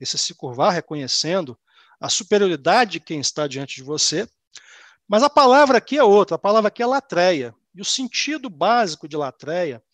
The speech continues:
é servir. Ou seja, adorar aqui significa, literalmente no português, servir. Então, é, é, o que Paulo tá dizendo aqui é que uma vez que você tem a sua mente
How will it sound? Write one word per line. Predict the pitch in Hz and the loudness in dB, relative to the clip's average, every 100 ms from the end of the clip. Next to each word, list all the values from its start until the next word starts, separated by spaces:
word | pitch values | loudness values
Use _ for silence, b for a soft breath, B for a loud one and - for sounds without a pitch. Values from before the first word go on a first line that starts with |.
| _ _ _ - | _ _ _ -16
é | 165 | -8
servir. | - - 254 135 151 151 - _ _ _ _ _ _ _ _ _ | -2 -2 -2 -4 -6 -8 -8 _ _ _ _ _ _ _ _ _
Ou | 185 | -12
seja, | - 151 131 - | -10 -10 -12 -2
adorar | 277 285 190 185 185 | 0 4 4 4 2
aqui | 143 233 | -2 -4
significa, | 226 208 190 165 - 240 254 247 _ _ _ _ | -4 -4 -12 -12 -12 -12 -12 -14 _ _ _ _
literalmente | 220 381 - 269 202 156 175 180 | -2 -2 0 2 2 0 -8 -12
no | 165 | -12
português, | 175 156 139 160 208 - _ _ _ | -12 -12 -10 -8 -6 -10 _ _ _
servir. | - - 247 175 127 127 - _ _ _ _ _ _ _ _ _ _ | -8 -6 -4 -6 -8 -12 -14 _ _ _ _ _ _ _ _ _ _
Então, | - 302 190 _ _ _ | -2 -2 -4 _ _ _
é, | 175 | -6
é, | 185 180 180 180 - | -4 -2 -2 -4 -8
o | |
que | 202 247 | -14 -14
Paulo | _ 285 320 | _ 4 4
tá | 262 247 | 0 -2
dizendo | 196 135 165 147 | 0 -4 -4 -4
aqui | 123 233 | -8 -10
é | |
que | - | -10
uma | 254 240 | 0 0
vez | 180 294 | 0 -4
que | - 269 | -4 -6
você | 254 - 233 | -4 -2 -4
tem | - - 160 | -6 -10 -8
a | 147 | -6
sua | - 254 254 | -6 -4 -4
mente | 175 156 185 160 - - - | -4 -6 -4 -6 -6 -8 -8